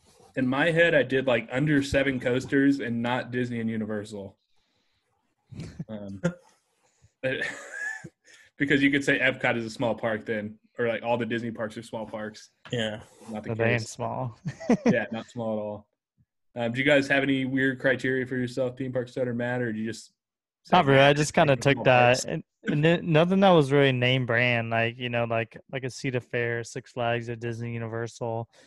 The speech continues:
Speaker 3: Um, just any, and yeah, I'd say anything that wasn't, like, kinda goes back to Jeff's thing, something you could kind of accomplish in a few hours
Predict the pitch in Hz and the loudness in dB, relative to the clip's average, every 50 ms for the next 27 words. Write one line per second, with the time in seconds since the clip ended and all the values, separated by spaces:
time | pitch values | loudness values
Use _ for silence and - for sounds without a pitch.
0 | _ _ _ _ _ _ - 123 117 113 110 110 110 110 110 113 117 113 - _ | _ _ _ _ _ _ -6 -4 -4 -2 -2 -4 -4 -6 -6 -8 -12 -14 -16 _
1 | _ _ _ _ _ _ _ _ _ 131 113 127 143 151 151 - 156 139 135 135 | _ _ _ _ _ _ _ _ _ -8 -2 0 0 0 0 0 -2 0 2 4
2 | 131 123 123 127 123 - 139 135 135 135 131 135 135 127 120 120 120 120 113 120 | 4 4 4 2 2 0 -2 0 0 0 -2 0 0 0 0 0 0 -2 -2 -4
3 | 123 120 117 113 113 113 113 110 - - - 143 139 135 135 127 123 120 131 127 | -4 -4 -4 -2 -2 -2 -4 -6 -8 -6 -4 -2 -2 0 -2 -2 -4 -4 -2 -2
4 | 123 117 123 117 - - 120 107 113 117 117 113 - - - 120 113 110 110 - | 0 0 -2 -4 -4 -8 -10 -6 -4 -2 -4 -4 -6 -10 -14 -14 -12 -12 -12 -12
5 | 131 127 127 123 120 110 123 117 - 120 117 117 110 113 - - - 120 117 113 | -10 -8 -8 -8 -8 -10 -12 -16 -12 -10 -10 -8 -10 -12 -12 -10 -8 -8 -8 -6
6 | - 120 113 - - 120 113 113 _ 123 120 117 113 113 120 120 123 127 131 135 | -8 -10 -10 -10 -14 -16 -16 -16 _ -12 -10 -8 -6 -4 -4 -4 -4 -4 -4 -6
7 | 131 - | -8 -10